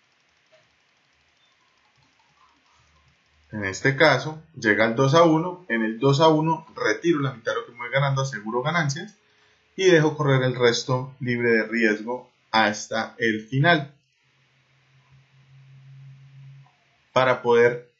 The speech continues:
terminar de sumar. Entonces es muy bonito lo que sucede en este nivel, porque es el tercer nivel del sistema Fearless. Ahí toca el tres a uno perfecto, no crean que es coincidencia.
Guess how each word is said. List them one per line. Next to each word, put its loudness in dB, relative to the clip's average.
terminar -2
de -2
sumar. -12
Entonces 0
es 6
muy 2
bonito 2
lo 2
que -4
sucede 0
en 0
este -8
nivel, -4
porque -2
es 2
el 0
tercer 2
nivel -2
del -2
sistema -8
Fearless. -4
Ahí -8
toca 0
el -2
tres 0
a -2
uno -4
perfecto, -4
no -8
crean 2
que -4
es -6
coincidencia. -2